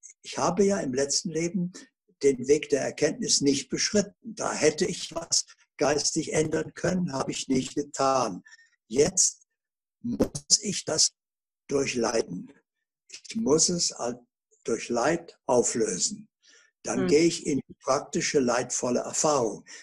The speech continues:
Speaker 1: Die verordne ich mir. Hausaufgaben müssen gemacht werden. Entweder auf dem königlichen Weg der Erkenntnis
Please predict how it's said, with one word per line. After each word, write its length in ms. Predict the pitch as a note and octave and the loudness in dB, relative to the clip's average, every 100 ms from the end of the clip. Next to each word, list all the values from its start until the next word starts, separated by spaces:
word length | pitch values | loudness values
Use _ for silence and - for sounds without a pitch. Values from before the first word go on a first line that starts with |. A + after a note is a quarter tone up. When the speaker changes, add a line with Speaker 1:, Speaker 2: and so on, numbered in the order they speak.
| _ | _
Speaker 1:
Die 120 | D#3+ E3 | -6 -2
verordne 640 | - D3+ - C3+ C#3+ D#3 | 0 0 2 0 0 -4
ich 180 | C#3+ - | -4 0
mir. 180 | D3+ D3 - - | 0 0 -8 0
Hausaufgaben 560 | D#3+ F#3+ F3+ F#3+ F3 | 2 2 0 0 0
müssen 240 | E3 - F3+ | 0 0 0
gemacht 420 | D#3 C3+ - - | 0 0 -2 -8
werden. 300 | A2+ G2+ - _ _ _ | -12 -12 -20 _ _ _
Entweder 500 | D3 D3+ D3+ C#3+ C3 | 2 2 6 4 4
auf 120 | A2 - | -2 -2
dem 180 | A2+ | -2
königlichen 580 | - D3 C3+ - A#2+ A#2 | 4 4 4 0 -4 0
Weg 200 | B2 A#2 | -2 -2
der 120 | A2 - | -4 -8
Erkenntnis 800 | - C#3+ E3+ A3+ A3+ B3 B3+ | -2 2 2 0 0 0 0